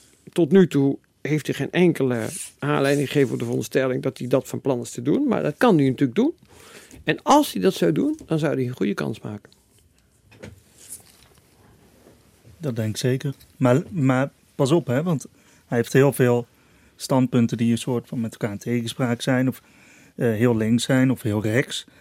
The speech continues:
Speaker 2: Dus hij zal moeten inleveren als hij premier wil worden. Eh, hij gaat een grote groep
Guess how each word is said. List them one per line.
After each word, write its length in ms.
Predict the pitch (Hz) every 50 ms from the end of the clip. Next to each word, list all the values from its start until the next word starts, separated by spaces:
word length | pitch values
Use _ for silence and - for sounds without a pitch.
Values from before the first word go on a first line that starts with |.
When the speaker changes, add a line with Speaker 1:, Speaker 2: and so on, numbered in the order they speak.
| - - - - _ _ _ _ _
Speaker 2:
Dus 200 | - 127 113 -
hij 200 | - 147 120 120
zal 220 | - 139 120 117
moeten 260 | 113 110 113 - 156 143
inleveren 580 | 135 139 143 147 143 147 135 - 147 156 160 151
als 180 | 143 - -
hij 80 | - -
premier 360 | - 131 127 131 131 131 131
wil 120 | 135 135
worden. 360 | 123 131 127 131 135 160 196 - _ _ _ _ _ _ _ _ _ _ _ _
Eh, 240 | - 151 131 127 120
hij 140 | 139 135 -
gaat 260 | - 135 127 - -
een 180 | 147 139 131
grote 360 | - - 143 151 165 165 - 151
groep 240 | - 160 143 -